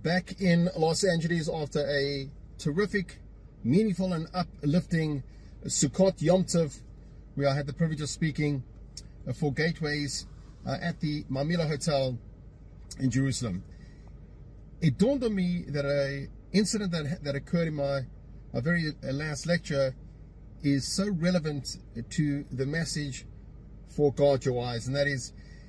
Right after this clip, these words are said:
as it happened, as we came to the end of Yom Tov, for whatever reason, I ran out of contact lenses in one, uh, for my one eye, and in my final lecture, I ended up giving, uh, the presentation with contact lenses that were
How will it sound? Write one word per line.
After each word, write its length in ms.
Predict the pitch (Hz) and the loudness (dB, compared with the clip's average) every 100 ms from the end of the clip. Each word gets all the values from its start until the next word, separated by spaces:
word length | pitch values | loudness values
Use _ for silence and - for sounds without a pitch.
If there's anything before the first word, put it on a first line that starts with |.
| - - - | -16 -12 0
as 200 | 170 160 | 2 4
it 60 | |
happened, 340 | 151 202 190 185 | 4 4 4 4
as 140 | 156 | 4
we 80 | 147 | 2
came 220 | 180 190 | 4 4
to 60 | 180 | 4
the 60 | |
end 100 | 185 | 2
of 60 | 151 | 2
Yom 200 | 180 190 | 0 0
Tov, 280 | 175 156 135 - - - - - - - - - - - | 2 0 -2 -12 -18 -18 -18 -18 -18 -18 -18 -18 -18 -6
for 160 | - 151 | 0 4
whatever 260 | 156 175 170 | 4 2 2
reason, 240 | 190 160 | 2 2
I 40 | |
ran 420 | 147 147 196 202 190 | 2 2 0 0 -2
out 140 | 175 | -2
of 100 | 170 - | -4 0
contact 480 | 190 190 180 160 | 2 4 2 0
lenses 460 | 147 156 135 151 135 | 0 0 0 -2 -2
in 400 | 175 151 143 - - - | 0 0 -2 -6 -14 -10
one, 380 | 135 120 151 160 | -4 0 2 2
uh, 420 | 170 - - 151 | 0 -8 -10 -8
for 140 | - 147 | -4 -2
my 160 | 147 | 0
one 260 | 135 139 147 | 0 0 -2
eye, 440 | 147 123 117 175 - - - - - - - | -2 -2 -2 -2 -4 -10 -18 -18 -16 -16 0
and 140 | 143 | 2
in 80 | 156 | 4
my 120 | 160 | 2
final 300 | 156 208 226 | 0 0 2
lecture, 400 | 220 226 196 175 175 | 2 2 2 2 0
I 80 | 151 | 0
ended 260 | 170 175 | 2 2
up 160 | 170 - | 0 4
giving, 460 | 175 160 160 151 - - - - - - - | 4 4 2 -2 -6 -14 -16 -16 -16 -8 0
uh, 120 | 139 | 2
the 300 | 135 143 143 | 2 0 0
presentation 880 | - 143 160 214 226 185 185 170 151 - - - - - - | 0 0 0 0 0 2 4 2 0 -8 -18 -18 -18 -8 0
with 180 | 147 - | 0 2
contact 460 | - 220 - 185 | 2 2 2 2
lenses 340 | 170 170 156 147 | 2 2 2 0
that 120 | 160 | 2
were 260 | 143 143 | 2 2